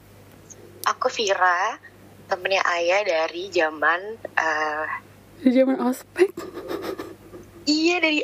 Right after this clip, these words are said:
Speaker 1: bahkan hari pertama daftar kuliah, ingat gak?
Speaker 2: Astaga, iya, kayak, "Halo, halo," iya. Oh,
Speaker 1: Iya kan?
Speaker 2: kita berdua ketemu sama-sama bawa papah, ya nggak sih?
Speaker 1: Iya, lagi kayak,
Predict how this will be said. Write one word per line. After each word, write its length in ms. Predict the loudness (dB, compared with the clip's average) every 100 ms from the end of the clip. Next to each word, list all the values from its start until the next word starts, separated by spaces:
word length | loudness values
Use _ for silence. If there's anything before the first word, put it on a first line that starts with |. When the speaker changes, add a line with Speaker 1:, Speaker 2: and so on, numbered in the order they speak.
| -6 -12
Speaker 1:
bahkan 400 | -2 0 0 -2
hari 200 | 0 0
pertama 360 | 0 2 2 2
daftar 480 | -2 0 2 0 -2 -10
kuliah, 480 | -2 -2 0 2 2 2
ingat 200 | -2 4
gak? 160 | 4 4
Speaker 2:
Astaga, 320 | 6 8 8
iya, 280 | 6 6 6
kayak, 200 | 4 -4 -6 4
"Halo, 200 | 4 6
halo," 180 | 4 6
iya. 240 | 6 6 4
Oh, 80 | 2
Speaker 1:
Iya 200 | 4 0
kan? 240 | -2 -2 2
Speaker 2:
kita 300 | 4 6 6
berdua 400 | 4 4 4 4
ketemu 520 | 2 6 8 6 2 _ _
sama-sama 1040 | 2 4 4 4 2 2 4 4 6 6 6 0 _ _ 2
bawa 240 | 4 4
papah, 320 | 4 2 2 2
ya 180 | 4 4
nggak 180 | 6
sih? 140 | 2 0 -6 -20 -20 -20 -20 -20 -20 -20 -12 -8
Speaker 1:
Iya, 420 | -2 2 2 2
lagi 220 | 0 -2
kayak, 320 | -2 0 0